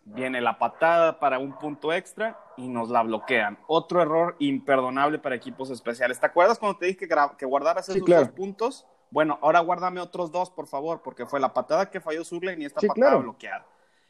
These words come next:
Speaker 1: La patada de Surlane puedes atribuírsela directamente a Surlane, que él falló la patada. La segunda, pues bueno, se la bloquean. No es tanto culpa de Surlane, pero sí es
Speaker 2: Sí,
Speaker 1: de la
Speaker 2: es, es,
Speaker 1: línea
Speaker 2: es,
Speaker 1: que
Speaker 2: es
Speaker 1: tiene
Speaker 2: de
Speaker 1: que
Speaker 2: los
Speaker 1: proteger
Speaker 2: equipos
Speaker 1: a Surlane para
Speaker 2: especiales.
Speaker 1: que saque.
Speaker 2: Al fin de cuentas,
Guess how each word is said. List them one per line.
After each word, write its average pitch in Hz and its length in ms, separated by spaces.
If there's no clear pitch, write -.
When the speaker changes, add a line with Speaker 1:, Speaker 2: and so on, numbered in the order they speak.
Speaker 1:
La 147 160
patada 240 340
de 247 80
Surlane 254 440
puedes 220 340
atribuírsela 180 680
directamente 165 640
a 160 40
Surlane, 160 400
que 143 120
él 151 120
falló 147 280
la 147 140
patada. 113 360
La 131 120
segunda, 202 480
pues 156 120
bueno, 185 240
se - 120
la 127 120
bloquean. 123 480
No 139 120
es 156 180
tanto 170 440
culpa 156 360
de 143 80
Surlane, 156 580
pero 127 200
sí 160 180
es 269 80
Speaker 2:
Sí, 285 60
Speaker 1:
de 202 80
la - 120
Speaker 2:
es, 143 100
es, 196 100
Speaker 1:
línea 220 160
Speaker 2:
es, 220 60
Speaker 1:
que 226 40
Speaker 2:
es - 40
Speaker 1:
tiene 214 140
Speaker 2:
de 214 60
Speaker 1:
que 254 60
Speaker 2:
los 240 100
Speaker 1:
proteger 190 280
Speaker 2:
equipos 214 160
Speaker 1:
a 208 40
Surlane 220 220
para 254 200
Speaker 2:
especiales. - 100
Speaker 1:
que - 60
saque. - 220
Speaker 2:
Al 175 80
fin 240 140
de 277 120
cuentas, 262 360